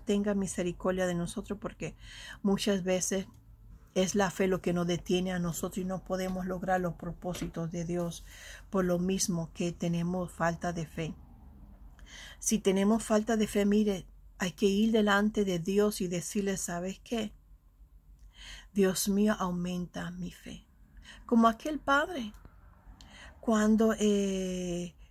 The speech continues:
tenía a su hijo enfermo, y le dijo a Dios, eh, "Si quiere, puede sanarlo". Eso está en, en los evangelios. Y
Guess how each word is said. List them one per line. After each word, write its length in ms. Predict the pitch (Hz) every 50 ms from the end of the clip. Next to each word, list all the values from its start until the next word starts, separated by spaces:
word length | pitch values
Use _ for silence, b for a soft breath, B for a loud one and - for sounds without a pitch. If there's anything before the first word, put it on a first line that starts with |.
| b -
tenía 360 | - 214 208 208 208 226 247
a 60 | 247
su 240 | - - - 240 226
hijo 300 | 240 254 254 - - 240
enfermo, 760 | 220 214 208 - - - 226 240 254 - 285 247 185 190 - - - - - - - - - - _ _ _ _ - - - _ b b b b b b b b b b -
y 140 | 214 214 208
le 160 | 202 190 185
dijo 260 | 202 220 214 - 262
a 60 | 233
Dios, 460 | 220 226 226 226 220 220 220 214 - -
eh, 400 | - 190 196 190 185 185 180 170
"Si 220 | - - - 214 220
quiere, 420 | - - 214 208 214 208 220 226
puede 400 | 220 - - 202 202 196 196 202
sanarlo". 800 | 196 - - 190 185 190 190 185 185 185 - 208 190 180 185 -
Eso 180 | 196 - -
está 180 | 214 - - 214
en, 120 | 208 202
en 560 | 196 196 165 180 180 180 180 175 175 175 175 175
los 200 | 170 165 - -
evangelios. 760 | 180 180 170 165 175 196 214 220 214 208 190 185 - - - - b b b b b b b b b b b b b b b b b b b b b b b b b b b b b _ _ _ _
Y 520 | - 208 208 208 202 202 196 196 190 190